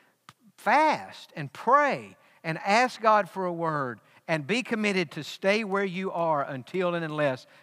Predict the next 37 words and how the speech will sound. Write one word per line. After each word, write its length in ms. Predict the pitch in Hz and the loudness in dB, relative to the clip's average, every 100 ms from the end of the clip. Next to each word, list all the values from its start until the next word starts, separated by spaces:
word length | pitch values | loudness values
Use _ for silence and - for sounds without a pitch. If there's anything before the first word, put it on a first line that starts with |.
| - | -6
God 240 | 147 151 135 | 0 0 0
tells 320 | 143 139 110 | -6 -6 -6
you 220 | 131 123 - _ | -10 -12 -14 _
to 80 | 147 | -12
go 160 | 131 135 | -8 -8
somewhere 480 | - 135 135 139 127 | -8 -10 -10 -10 -10
else. 220 | - - | -12 -6
And 180 | 175 160 | -4 -2
then 220 | 208 220 | -2 0
number 320 | 202 208 220 - | -2 -2 -6 -8
four, 340 | - 156 131 | -10 -8 -6
the 120 | 131 | -2
last 280 | 147 170 165 | 0 0 -2
thing 180 | 170 160 | -6 -4
I 80 | 156 | -4
would 160 | 151 | -4
say, 300 | 135 156 127 - - - | -10 -8 -8 -12 -16 -4
what 180 | 240 247 | -4 -4
to 80 | |
do 200 | 220 202 | -6 -4
when 100 | 156 | -4
the 80 | 151 | -8
brook 220 | 135 143 | -6 -8
dries 340 | 143 139 127 113 | -4 -4 -4 -6
up? 200 | 151 202 _ _ _ _ _ _ _ - | -12 -14 _ _ _ _ _ _ _ -16
Well, 240 | 165 233 | -14 -14
these 180 | 147 151 | -14 -12
first 280 | - 247 - | -8 -8 -6
three 180 | 180 160 | -6 -4
things 280 | 175 196 151 | -4 -4 -8
are 60 | |
good, 300 | 151 233 196 | -10 -10 -10
but 100 | 147 | -8
look 140 | 190 202 | -6 -4
at 80 | |
number 200 | 202 196 | -4 -4
four. 320 | 180 208 170 | -8 -8 -8